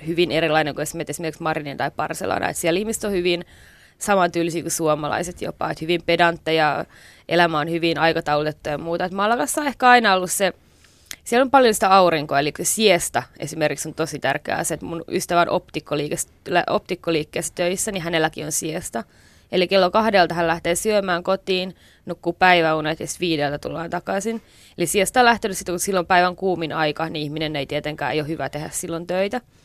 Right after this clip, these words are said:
Eli se tietenkin vaikuttaa siihen. Ja, ö, on semmoinen mentaliteetti, että aina pitää olla aikaa. Jos mulla on kiire vaikka,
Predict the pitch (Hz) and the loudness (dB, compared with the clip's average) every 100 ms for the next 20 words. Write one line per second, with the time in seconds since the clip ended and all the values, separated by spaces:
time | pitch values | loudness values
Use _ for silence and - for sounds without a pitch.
0 | _ _ _ _ 175 170 - 180 185 196 | _ _ _ _ -2 0 0 -2 -2 -2
1 | 190 196 202 - 196 202 208 202 202 190 | 2 2 0 -2 -2 0 -2 -4 -6 -10
2 | _ _ _ _ _ _ _ _ _ - | _ _ _ _ _ _ _ _ _ -2
3 | 233 - - - 220 226 - 285 247 254 | 2 2 -2 -6 -2 0 0 -2 0 0
4 | 269 262 247 208 196 208 214 226 214 180 | 0 0 4 4 4 2 2 4 4 2
5 | 185 175 - 175 156 - 123 180 170 214 | 4 4 6 4 4 2 -2 0 -2 -2
6 | 214 208 220 196 165 180 175 143 | -2 -2 2 2 4 4 2 2